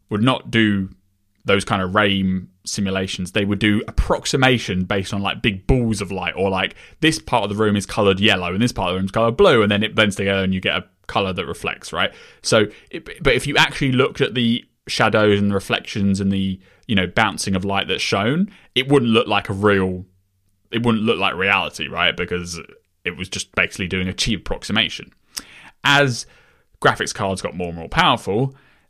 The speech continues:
uh, on desktop, they started doing ray tracing, right? Which is literally,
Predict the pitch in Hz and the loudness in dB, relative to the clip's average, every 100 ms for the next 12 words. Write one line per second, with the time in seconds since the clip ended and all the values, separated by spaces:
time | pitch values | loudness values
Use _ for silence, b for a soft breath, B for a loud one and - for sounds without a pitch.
0 | _ 101 98 98 87 - - 95 92 147 | _ -6 -4 -4 -6 -8 -10 -4 2 2
1 | - 123 - 127 113 127 117 120 147 196 | 2 -2 0 -2 -2 -2 -4 -4 -2 2
2 | 262 175 104 95 90 87 127 - 131 127 | 2 2 0 0 -6 -2 -2 0 -2 0
3 | 131 131 - - 113 110 113 | 0 0 -4 -4 -2 -2 -4